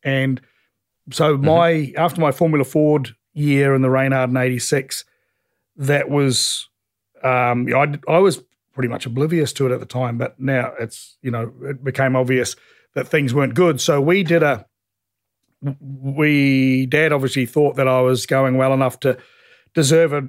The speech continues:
Speaker 1: a run in the Formula Atlantic car over the summer series. And, you know, that's iconic. We, we grew up, uh, watching Davy Jones and Ross Cheever and all these really, really cool drivers come from overseas to race Formula Atlantic against,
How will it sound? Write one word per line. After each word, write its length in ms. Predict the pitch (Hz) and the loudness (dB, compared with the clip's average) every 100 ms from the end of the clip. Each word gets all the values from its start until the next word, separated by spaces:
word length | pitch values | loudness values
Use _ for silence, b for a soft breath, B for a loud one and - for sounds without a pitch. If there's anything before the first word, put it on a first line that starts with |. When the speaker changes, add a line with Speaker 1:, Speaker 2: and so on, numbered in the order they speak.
| - | -4
Speaker 1:
a 200 | 143 135 | -2 0
run 300 | 131 151 151 | 0 0 0
in 80 | 139 | -2
the 80 | 131 | -2
Formula 300 | 165 143 127 | -2 -2 -4
Atlantic 420 | 143 180 170 - | -4 -2 -4 -4
car 440 | 143 127 123 123 - | -4 -2 -2 -6 -4
over 160 | 135 127 | -4 -2
the 80 | 127 | -2
summer 260 | 175 175 | 0 0
series. 340 | - 139 127 123 | 0 -2 -2 -2
And, 140 | 135 | -2
you 80 | 135 | 0
know, 60 | |
that's 320 | 135 160 - - | 0 -2 -4 -4
iconic. 460 | 139 123 151 139 | -4 -2 -4 -4
We, 160 | 139 143 | -2 -4
we 260 | 123 147 143 | -4 -4 -4
grew 280 | 135 127 | 0 2
up, 300 | 135 123 - _ _ _ _ | 2 -2 -8 _ _ _ _
uh, 200 | 127 131 123 | -2 -2 -2
watching 640 | 127 135 143 - 135 117 b b b b b | -2 -2 -2 -4 -4 -4 b b b b b
Davy 320 | 151 143 135 127 | 0 0 0 -2
Jones 420 | 139 139 139 127 | 0 0 0 0
and 100 | 135 | 0
Ross 180 | 135 - | -2 -2
Cheever 640 | - 151 135 139 143 139 | -4 -2 0 2 2 2
and 300 | 131 123 117 - - | 0 -2 -4 -8 -4
all 300 | 147 147 139 | 0 2 2
these 380 | 135 127 107 - _ - | 2 0 -4 -12 _ -4
really, 380 | 151 147 143 131 | 0 2 2 2
really 320 | 135 131 120 117 | 2 0 -2 -8
cool 240 | - 143 123 | -2 -2 0
drivers 400 | 127 131 123 120 | 0 2 0 -2
come 220 | 135 131 | -4 -4
from 160 | - 131 | -2 -2
overseas 560 | 131 113 190 180 - | 0 0 2 2 0
to 120 | 151 | -4
race 380 | 127 139 135 - b b b b b _ | -2 -2 -2 -6 b b b b b _
Formula 320 | 160 165 143 | -2 0 0
Atlantic 360 | 135 165 147 - | 0 0 -2 -6
against, 560 | 135 151 147 - - | -4 -2 -2 -6 -10